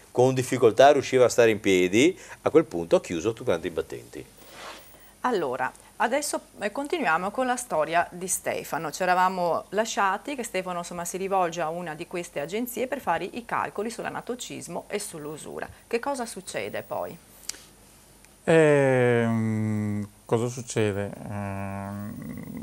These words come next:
Speaker 3: ormai, eh, si gridava vendetta perché avevamo in mano, abbiamo tuttora in mano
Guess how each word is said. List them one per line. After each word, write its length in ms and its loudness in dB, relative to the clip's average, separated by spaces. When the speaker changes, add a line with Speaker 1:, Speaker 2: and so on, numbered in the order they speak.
Speaker 3:
ormai, 760 4
eh, 80 -6
si 160 -8
gridava 420 8
vendetta 500 4
perché 360 2
avevamo 920 4
in 140 0
mano, 1400 0
abbiamo 800 2
tuttora 440 4
in 100 0
mano 420 0